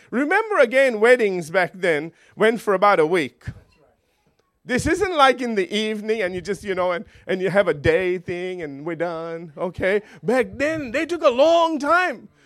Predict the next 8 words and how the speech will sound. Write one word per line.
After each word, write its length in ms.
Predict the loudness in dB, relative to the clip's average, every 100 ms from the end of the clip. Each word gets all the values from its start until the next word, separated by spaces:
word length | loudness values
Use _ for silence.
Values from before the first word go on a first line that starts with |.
| -18 -2
When 160 | 0
you 80 | 2
got 240 | 2 4
married, 360 | 4 2 0 -2
you 160 | -4 -4
really 720 | 0 4 6 6 4 0 2
got 380 | 8 8 6
married. 680 | 6 6 6 4 2 0 -4